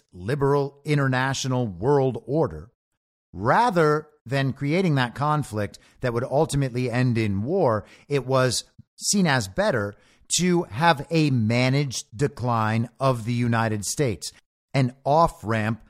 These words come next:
that would allow the U S to retreat as the dominant world power in a handoff, in a sense, to China. Because if you're a globalist,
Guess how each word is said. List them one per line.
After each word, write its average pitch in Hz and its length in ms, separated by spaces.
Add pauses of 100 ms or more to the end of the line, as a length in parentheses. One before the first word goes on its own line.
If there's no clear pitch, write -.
that 131 220
would 139 100
allow 139 460
the 117 180
U 165 440
S 143 340 (400)
to 147 260 (140)
retreat 143 960 (340)
as 139 220
the 135 160
dominant 139 520
world 123 320
power 113 520 (420)
in 151 340
a 151 240
handoff, 127 760
in 127 120
a 117 60
sense, 117 480 (280)
to 147 120
China. 202 400 (400)
Because 175 260
if 147 140
you're 254 140
a 190 40
globalist, 120 760